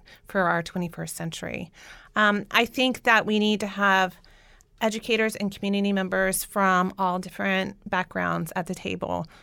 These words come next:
We need to have colleges of education at the table. Universities can play an important role. Um, politicians. You know, most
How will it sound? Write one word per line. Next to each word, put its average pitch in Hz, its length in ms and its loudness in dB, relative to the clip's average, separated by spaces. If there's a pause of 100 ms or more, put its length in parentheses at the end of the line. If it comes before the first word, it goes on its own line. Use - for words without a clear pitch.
(200)
We 202 160 4
need 196 300 4
to 196 340 0
have 185 340 0
colleges 190 460 -2
of 180 80 -6
education - 800 -6
at 165 100 -6
the - 80 -10
table. 170 380 -8
Universities 185 680 -4
can 165 200 -10
play 175 180 -8
an 170 80 -4
important 170 480 -6
role. 160 340 0 (400)
Um, 196 160 2
politicians. 180 920 -4 (320)
You 220 80 2
know, 214 160 4
most 240 560 2